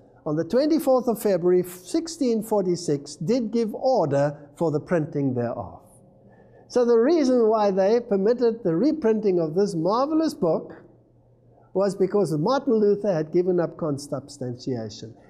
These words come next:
Is this anywhere in this modern report of the Roman Catholic Lutheran Dialogue? No, they deny it because it's deceptive. So I want to make sure, Martin Luther, what exactly did you write? This is Martin Luther speaking.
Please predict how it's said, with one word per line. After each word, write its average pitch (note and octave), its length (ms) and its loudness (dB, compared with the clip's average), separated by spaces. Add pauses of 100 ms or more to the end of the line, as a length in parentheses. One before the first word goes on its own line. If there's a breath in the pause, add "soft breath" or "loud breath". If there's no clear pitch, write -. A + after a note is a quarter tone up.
(120)
Is G#3+ 180 0
this D4+ 220 0
anywhere D#4+ 540 2
in D4+ 220 0
this D4+ 220 -2
modern C#4 920 2
report B3 540 2 (220)
of G#3 180 -2
the F#3+ 100 2
Roman G#3+ 360 2
Catholic G#3+ 420 -2
Lutheran G3 420 2
Dialogue? F#3+ 500 0
No, F#3 720 2
they F3+ 140 0
deny D3 460 2
it - 320 -4 (440 loud breath)
because D#3+ 300 -2
it's - 200 -4
deceptive. - 880 -6 (680)
So F#3 80 -6
I F#3+ 60 0
want A#3 160 4
to D4+ 40 4
make C#4+ 180 2
sure, A#3 260 0
Martin A3+ 320 0
Luther, A#3 420 2
what A3 260 0
exactly G#3+ 600 -2
did F3 220 0
you D#3+ 120 2
write? B2+ 680 -4 (1120)
This C3 160 -6
is F3 140 -2
Martin G#3+ 460 0
Luther C#4 340 0
speaking. A#2 600 -8